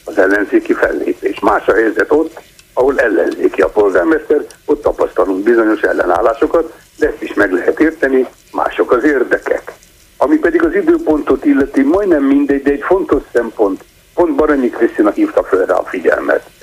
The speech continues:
és ő vele fordult elő a kétezer-tizenkilencben.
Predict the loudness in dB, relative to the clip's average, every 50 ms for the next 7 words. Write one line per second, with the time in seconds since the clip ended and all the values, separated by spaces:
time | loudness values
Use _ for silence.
0 | -20 -20 -20 -16 _ 0 0 0 0 -2 0 0 2 2 2 2 0 0 0 2
1 | 0 0 0 0 0 0 2 2 0 0 2 2 0 0 -2 -4 -2 -2 -2 0
2 | -2 -2 0 0 -4 -4 -6 -12 -8 -6 -6 -6 -4 -4 -2 -2 0 -2 -2 -6
3 | -2 -2 -2 -2 -2